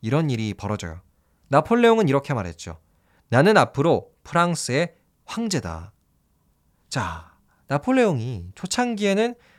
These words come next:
뭐, "나는 그저 시민들의, 국민들의 리더야." 이렇게 했잖아요. 근데 시간이 흘러서는 좀 욕심이 생기셨던 건지 스스로가 이 본인을 황제라 부르기 시작을 했습니다. 그래서 이때 많은 사람들이 실망을 많이 했대요.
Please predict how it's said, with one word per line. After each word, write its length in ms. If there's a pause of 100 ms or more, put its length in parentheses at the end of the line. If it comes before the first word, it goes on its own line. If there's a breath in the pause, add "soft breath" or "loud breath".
(140 soft breath)
뭐, 140
"나는 260
그저 240
시민들의, 640
국민들의 480
리더야." 580
이렇게 280
했잖아요. 440 (400)
근데 220
시간이 360
흘러서는 520
좀 200
욕심이 600
생기셨던 480
건지 360 (440)
스스로가 540 (380)
이 100
본인을 380
황제라 460
부르기 260
시작을 240
했습니다. 440 (1000)
그래서 420 (200 loud breath)
이때 220
많은 380
사람들이 540
실망을 500
많이 220
했대요. 520